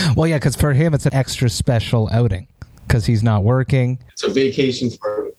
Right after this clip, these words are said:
Speaker 2: And he, he gets so drunk. We get smashed. It's, it's the most funny shit I've ever seen. <laughs>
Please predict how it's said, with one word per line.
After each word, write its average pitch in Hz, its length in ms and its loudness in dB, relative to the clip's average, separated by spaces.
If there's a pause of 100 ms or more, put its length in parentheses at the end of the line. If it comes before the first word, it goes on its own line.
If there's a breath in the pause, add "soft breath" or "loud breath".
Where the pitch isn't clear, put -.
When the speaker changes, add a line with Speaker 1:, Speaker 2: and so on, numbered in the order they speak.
(460 loud breath)
Speaker 2:
And 135 140 2
he, 156 120 2
he 180 280 2
gets 175 260 0
so 170 240 -2
drunk. 143 240 -2
We 143 60 0
get 151 140 -2
smashed. 151 440 -4
It's, 131 140 -8
it's 120 320 -8
the 131 60 0
most 131 320 -2
funny 139 220 0
shit 135 220 -2
I've 120 80 -2
ever 120 140 -2
seen. 120 340 -4 (640)
<laughs> - 20 0